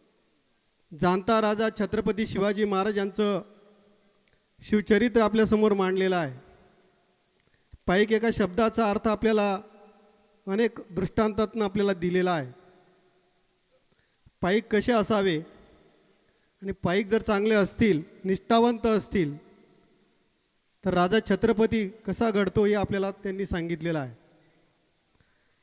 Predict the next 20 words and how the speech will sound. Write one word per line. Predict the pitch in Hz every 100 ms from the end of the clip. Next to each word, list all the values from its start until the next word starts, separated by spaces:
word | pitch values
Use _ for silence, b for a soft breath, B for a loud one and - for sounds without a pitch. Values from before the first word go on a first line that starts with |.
| _ 180
आणि | 196
म्हणून | 220 240 247 226 - - - -
शिवाजी | - 220 208 240
महाराजांचं | 233 220 226 226 233
नाव | 226 220
जर | 226
आपण | 220 214 226
उलटं | 214 202 226
बोललं | 196 220 214 160 175 - - - _ _ _ _ _ _ _ _ _ _ _ _ -
तर | 196
त्याचा | 214 208 220
अर्थ | 214 233
होतो | 214 226
जीवाशी. | 180 190 208 202 - 147 - - - _ _ _ _ _ _ _ _ _ _ _ _ _ _ 156
जो | 208
लढला | 233 233 233 226
जीवाशी | 185 220 226 247
तो | 233 226 208
होता | 208 214
आपला | 190 214 233